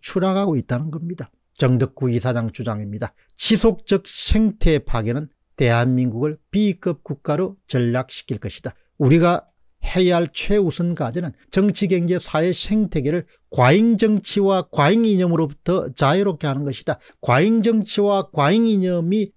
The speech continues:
정치, 경제, 사회 생태계를 와해시키지 않도록 개입을 자제해야 된다는 이야기입니다. 다시 정덕구 이사장의 주장입니다. 생태계의 기본으로 돌아가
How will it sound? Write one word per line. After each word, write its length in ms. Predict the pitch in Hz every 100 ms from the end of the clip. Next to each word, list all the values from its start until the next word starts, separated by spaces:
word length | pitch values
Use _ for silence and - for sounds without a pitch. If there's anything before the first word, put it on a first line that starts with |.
| -
정치, 480 | 190 214 - 214
경제, 560 | 190 175 175 160 170 175
사회 340 | 175 - 151 190
생태계를 680 | - 208 202 175 156 185 - -
와해시키지 800 | 123 131 180 226 - 240 214 170
않도록 500 | 147 147 - 190 156
개입을 480 | - 233 220 170 135
자제해야 480 | 147 190 220 214 185
된다는 360 | 127 110 147
이야기입니다. 640 | 127 104 120 139 - - -
다시 440 | - 135 - 143 123
정덕구 600 | - 127 123 139 - 131
이사장의 380 | 123 131 127 120
주장입니다. 500 | - 127 120 117 123 - - -
생태계의 720 | - 233 240 208 190 160 151
기본으로 500 | - 233 220 175 135
돌아가 380 | 147 135 131